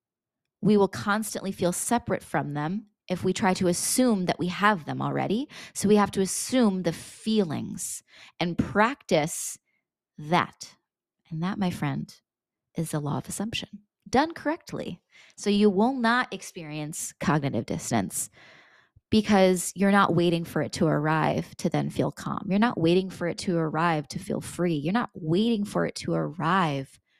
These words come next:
to feel security or safety. Where can you feel secure now? Where can you feel freedom now? Where can you feel calm now?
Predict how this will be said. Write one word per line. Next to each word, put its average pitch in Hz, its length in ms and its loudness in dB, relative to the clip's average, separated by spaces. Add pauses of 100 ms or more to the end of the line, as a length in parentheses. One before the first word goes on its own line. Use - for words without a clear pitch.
(760)
to 202 200 0
feel 165 920 4 (800)
security 175 540 4
or - 80 2
safety. 180 560 -4 (2000)
Where 180 220 4
can 202 180 -2
you 196 120 0
feel 175 260 -2
secure - 460 -4
now? 170 520 -4 (840)
Where 185 260 4
can 196 160 -6
you 175 80 -2
feel 165 220 0
freedom 160 500 -4
now? 160 500 -4 (300)
Where 175 200 4
can 185 160 -4
you 185 100 0
feel 175 200 0
calm 165 600 -2 (480)
now? 165 540 -6